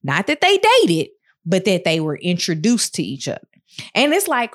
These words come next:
how is that any of your business? Because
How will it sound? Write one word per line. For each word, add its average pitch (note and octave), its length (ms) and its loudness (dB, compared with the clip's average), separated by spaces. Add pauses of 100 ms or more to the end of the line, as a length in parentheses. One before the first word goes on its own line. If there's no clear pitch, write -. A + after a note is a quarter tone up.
(120)
how G#4+ 320 0
is D4 80 -2
that C#4+ 220 2
any A3+ 240 -2
of G#3+ 80 -6
your A#3 120 -2
business? A3+ 500 -4
Because G3 600 -2